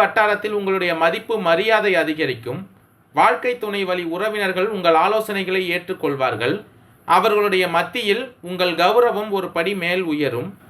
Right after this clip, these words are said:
வருடத்தின் தொடக்கத்தில் லாபஸ்தானத்தில் செவ்வாய் பகவான் சஞ்சரித்து வருவதால், தொழில் மற்றும் வியாபாரத்தில் லாபம் அதிகமாக கிடைக்கும். அலுவலகத்தில் இதுவரை இருந்து வந்த இறுக்கமான சூழ்நிலை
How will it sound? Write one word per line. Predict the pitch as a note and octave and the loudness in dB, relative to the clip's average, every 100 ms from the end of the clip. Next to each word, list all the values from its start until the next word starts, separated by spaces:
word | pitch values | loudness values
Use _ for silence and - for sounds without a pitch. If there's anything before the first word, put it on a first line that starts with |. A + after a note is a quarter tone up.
| - | 2
வருடத்தின் | E3 A3+ C4+ C#4 A#3 G3+ | 4 4 2 0 -6 -2
தொடக்கத்தில் | G3 A3 A3+ - E3 G#3 - C#3+ | 0 0 -2 -4 -4 -6 -6 0
லாபஸ்தானத்தில் | E3+ B3+ C#4 C#4 A#3+ A3+ A3 G#3+ G3+ | 4 4 2 -2 -2 -2 -4 -6 -4
செவ்வாய் | E3+ A3 A3+ | -2 0 2
பகவான் | G3+ G3 F#3+ F#3+ | 0 0 0 0
சஞ்சரித்து | F#3 E3 E3+ D#3+ D#3 | -2 -4 -4 -4 -4
வருவதால், | C3+ B2 A2+ B2 G3 - - _ _ - | -4 -2 0 0 0 -4 -18 _ _ 2
தொழில் | G#3 B3 C#4 B3+ | 4 4 2 0
மற்றும் | A3 G3+ G3+ | -2 -4 -4
வியாபாரத்தில் | F#3+ A3 A3+ G3+ F#3 G#3+ A3 F3+ | 2 2 4 2 2 -4 -2 2
லாபம் | G3 G3 G#3 - - D3+ | 2 2 -4 -8 -8 -4
அதிகமாக | E3+ G#3 G#3+ G3+ G#3 G#3 | -2 -2 0 0 -2 -4
கிடைக்கும். | E3+ C#3+ - C#3 G#3 - - E3 | -4 -4 -4 -8 -8 -12 0 2
அலுவலகத்தில் | A#3+ C#4 C4 A#3+ A3+ A#3 A#3 | 2 2 0 0 -4 -6 -6
இதுவரை | A3+ A3 A3 A#3 A3 | -6 0 0 2 -2
இருந்து | G#3 G3 | -4 -4
வந்த | G3 F#3 F#3 | -2 -2 -2
இறுக்கமான | A3+ A#3+ G#3+ G3+ G#3+ G#3 | -2 -2 0 0 -2 -4
சூழ்நிலை | G#3+ A3 G#3+ G#3 | -4 -2 2 2